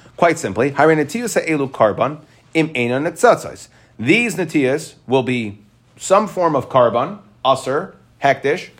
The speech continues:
whatever, however you want to learn that, if they're not Niktzatzos. Well, guess what? All, all planted things will eventually be cut. They will eventually become up-, uprooted. So your neder shouldn't be chal at all,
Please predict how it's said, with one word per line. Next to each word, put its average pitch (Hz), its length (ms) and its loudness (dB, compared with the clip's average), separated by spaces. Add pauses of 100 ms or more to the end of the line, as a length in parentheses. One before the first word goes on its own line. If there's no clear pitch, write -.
(180)
whatever, 135 340 0
however 143 260 2
you 139 80 -2
want 131 120 0
to 120 40 -2
learn 117 220 0
that, 131 320 -4 (1300)
if 247 220 4
they're 170 140 6
not 131 320 2
Niktzatzos. 165 840 0
Well, 147 120 0
guess 208 280 2
what? - 260 -4 (920)
All, 202 640 4 (560)
all 175 200 2
planted 147 380 -6
things 120 240 -8
will 131 160 -4
eventually 123 520 -4
be 107 100 -10
cut. - 340 -6 (360)
They 131 80 -4
will 156 180 2
eventually 143 540 0
become 123 260 -2
up-, 113 260 -6
uprooted. 120 480 -2 (600)
So - 120 -2
your 139 180 2
neder 156 380 2
shouldn't 139 220 -4
be 131 80 -4
chal 110 320 0
at - 80 0
all, - 340 0